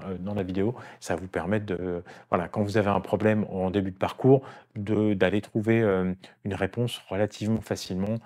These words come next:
sur un article de blog. Euh, ensuite, ce que je vous conseille, une fois que vous avez compris un petit peu, euh, après la première vidéo,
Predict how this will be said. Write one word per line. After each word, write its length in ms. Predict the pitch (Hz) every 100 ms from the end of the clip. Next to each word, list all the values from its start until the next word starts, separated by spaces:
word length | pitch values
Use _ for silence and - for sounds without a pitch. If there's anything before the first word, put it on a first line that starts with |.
| - -
sur 220 | - 104
un 100 | 98
article 320 | 92 - 98
de 80 | 95
blog. 260 | 82 80 - _ _ _ - - - - -
Euh, 720 | 113 113 113 110 110 113 107
ensuite, 320 | 160 160 151 117
ce 80 |
que 100 | -
je 80 | 139
vous 80 | 147
conseille, 260 | 143 127 156
une 100 | 123
fois 140 | 151
que 40 |
vous 140 | 117 110
avez 140 | 107
compris 320 | 101 113 -
un 100 | 139
petit 160 | 107 -
peu, 260 | - 131 117
euh, 420 | 101 98 98 92 -
après 220 | - 113
la 80 | 98
première 260 | 101 98
vidéo, 500 | 92 95 113 131 120